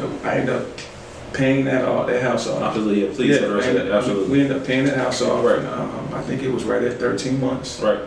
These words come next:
Speaker 1: So now
Speaker 2: Oh,
Speaker 1: we're
Speaker 2: wow.
Speaker 1: looking at a, we're looking at a free and clear house that we own
Speaker 2: Yep.
Speaker 1: outright,
Speaker 2: Yep.
Speaker 1: paid off in thirteen months.
Speaker 2: No debt.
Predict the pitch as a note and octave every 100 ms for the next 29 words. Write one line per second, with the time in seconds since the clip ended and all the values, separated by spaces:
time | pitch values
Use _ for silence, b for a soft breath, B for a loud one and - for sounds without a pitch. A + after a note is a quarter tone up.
0 | - - - - - A#2+ - - A#2+ A2
1 | - - A#2+ A#2 - A#2+ A#2+ B2 A2+ A#2+
2 | A#2 A2 - - - B2 C3 B2+ B2+ C3+
3 | C3+ C#3 A#2+ A#2 A#2 - - - - -
4 | - G#2 G2+ - - - C#3 B2+ A#2 -
5 | A#2 A#2 - G#2 - A2+ A#2 - B2 A#2
6 | A2+ - G#2 G#2 - - - A#2+ A#2 A2+
7 | A2+ - G#2+ G2+ G2 G#2 A2+ A#2+ A#2 G2+
8 | G2+ G#2+